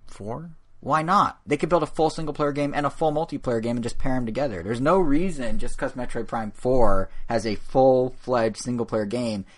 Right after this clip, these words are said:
Speaker 2: you can't leverage Nam-, uh, Namco Bandai, Bandai Namco, whatever you wanna call 'em, being a massive company that can have a separate team doing multiplayer at the same time and then put 'em together.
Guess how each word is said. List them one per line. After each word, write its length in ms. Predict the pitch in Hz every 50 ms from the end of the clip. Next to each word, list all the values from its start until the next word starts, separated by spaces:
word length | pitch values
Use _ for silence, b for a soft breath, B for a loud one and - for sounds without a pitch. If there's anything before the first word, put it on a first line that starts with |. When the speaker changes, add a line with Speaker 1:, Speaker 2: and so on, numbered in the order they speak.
| b b
Speaker 2:
you 80 | 104
can't 320 | 98 - - 123 117 - 110
leverage 320 | 110 110 104 107 95 -
Nam-, 340 | 113 110 110 110 104 110 - _ -
uh, 240 | 101 98 98 95 92
Namco 280 | 95 104 101 - - 104
Bandai, 360 | 95 98 98 101 98 95 92
Bandai 300 | 90 92 92 92 92 92
Namco, 280 | 92 95 98 92 - 95
whatever 220 | 92 92 95 95
you 60 | 95
wanna 80 | 85 85
call 260 | - - 107 101 95
'em, 80 | 92 90 - B B B B B B -
being 340 | 120 117 117 113 110 101 -
a 100 | - 104
massive 500 | 98 101 113 120 120 120 - - 127 101
company 260 | - 131 107 110 110 101
that 120 | 101 -
can 80 | - 107
have 100 | 101 92
a 60 | 90
separate 420 | - - - - - 113 - -
team 220 | - - 117 117 107
doing 220 | 101 98 92 90
multiplayer 500 | - - - - 110 - - 98 92 90
at 60 | -
the 60 | - -
same 180 | - 95 92
time 240 | - 104 107 110 113
and 80 | 101 -
then 80 | -
put 180 | - - - 101
'em 120 | 95 87
together. 440 | - - - 95 - 101 90 90 -